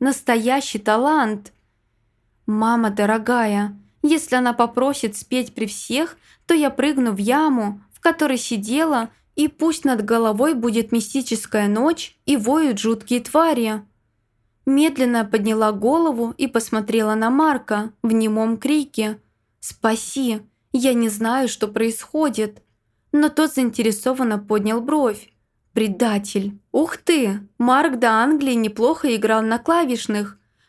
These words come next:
Может, если не забыл, смог бы аккомпанировать?" Теперь в глазах принца зажглась паника. Он посмотрел, словно говоря:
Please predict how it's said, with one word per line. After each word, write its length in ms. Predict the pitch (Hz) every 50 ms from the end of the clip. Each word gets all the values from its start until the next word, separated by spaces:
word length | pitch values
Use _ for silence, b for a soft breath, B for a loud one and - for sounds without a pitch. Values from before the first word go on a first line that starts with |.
| _ -
Может, 460 | 294 302 330 330 320 269 285 262 -
если 320 | 247 262 247 - - 254
не 180 | 247 240 233 226
забыл, 560 | 214 - 233 220 202 202 240 285 330 339 349 - -
смог 440 | - - 240 247 247 262 277 240 214
бы 100 | 226 220
аккомпанировать?" 1160 | 220 - 233 220 208 - 226 226 226 233 254 302 370 381 349 277 240 214 208 - - - _ _ _ _ _ _ _ _ _ _ _ _ _ _ _ _ -
Теперь 360 | - 302 285 - 311 294 285
в 80 | 226 214
глазах 500 | 233 226 226 214 220 220 214 202 - -
принца 400 | 220 233 269 269 - - 214 202
зажглась 540 | 202 202 202 196 196 202 214 208 202 208
паника. 720 | - - - 269 277 262 240 208 208 - 214 202 208 202 - _ _ _ _ _ _ _ _
Он 180 | - 302 294 285
посмотрел, 680 | - 254 240 - - 247 233 214 - 240 254 277 277
словно 400 | 262 - - 226 226 220 233 226
говоря: 640 | 208 202 214 208 202 214 214 226 226 247 262 269 269